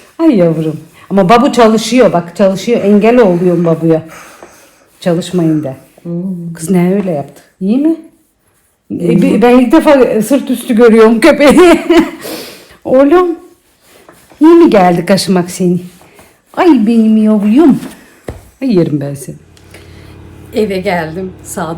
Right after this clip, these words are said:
Speaker 1: dokuz buçuğa geliyor. Şimdi çamaşır katlama operasyonu. <laughs> Çamaşırları katlıyorum. Bir taraftan seriyorum. Gürültüyü duyuyor musunuz bilmiyorum. Çamaşır makinesi sıkıyor şu anda.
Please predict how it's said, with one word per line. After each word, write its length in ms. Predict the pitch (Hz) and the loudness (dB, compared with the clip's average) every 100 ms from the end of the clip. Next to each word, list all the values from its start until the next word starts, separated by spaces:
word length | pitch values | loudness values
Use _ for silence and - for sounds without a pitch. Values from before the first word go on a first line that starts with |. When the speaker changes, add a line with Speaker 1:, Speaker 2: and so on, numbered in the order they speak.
| 165 | -8
Speaker 1:
dokuz 480 | 175 - 180 165 - | -8 -8 -12 -10 -12
buçuğa 360 | 175 175 156 | -12 -10 -12
geliyor. 440 | 135 143 135 139 139 - - - - - - - - | -12 -14 -14 -16 -18 -20 -20 -20 -20 -20 -20 -20 -20
Şimdi 460 | - - 180 170 196 - - - | -16 -6 -4 -4 -8 -12 -20 -16
çamaşır 600 | 175 165 170 - 214 - - - - - - - | -10 -8 -8 -8 -10 -12 -20 -20 -20 -20 -20 -20
katlama 500 | - 190 190 180 180 | -14 -12 -6 -4 -4
operasyonu. 600 | 190 202 190 185 - - - - - - | -4 -4 -4 -4 -6 -8 -16 -20 -20 -20
<laughs> 1200 | - - - - - - - - - - - - | -20 -20 -20 -20 -20 -20 -20 -20 -20 -20 -20 -16
Çamaşırları 680 | 262 226 226 233 240 240 240 | -12 -10 -10 -8 -6 -8 -6
katlıyorum. 600 | 240 233 226 233 240 220 | -8 -6 -8 -6 -6 -8
Bir 100 | - | -6
taraftan 500 | 233 214 - 214 208 | -4 -4 -4 -8 -8
seriyorum. 640 | - 220 202 214 202 233 | -4 -4 0 -2 -4 -6
Gürültüyü 580 | 196 196 202 202 208 196 | -6 -8 -10 -10 -12 -10
duyuyor 240 | 202 214 | -8 -8
musunuz 480 | 214 190 - 196 175 | -8 -10 -12 -10 -10
bilmiyorum. 420 | 202 202 202 202 - - - - - - - - - - - - - | -10 -8 -8 -10 -16 -20 -20 -20 -20 -20 -20 -20 -20 -20 -20 -20 -10
Çamaşır 440 | 196 190 - 185 | -6 -4 -4 -6
makinesi 600 | 196 170 170 170 156 - - - - - - - - - - - - - - - | -4 -6 -6 -8 -8 -14 -20 -20 -20 -20 -20 -20 -20 -20 -20 -20 -20 -20 -20 -18
sıkıyor 520 | - 185 - 196 180 | -14 -14 -8 -6 -6
şu 180 | - 185 | -6 -6
anda. 380 | 165 160 185 | -6 -6 -8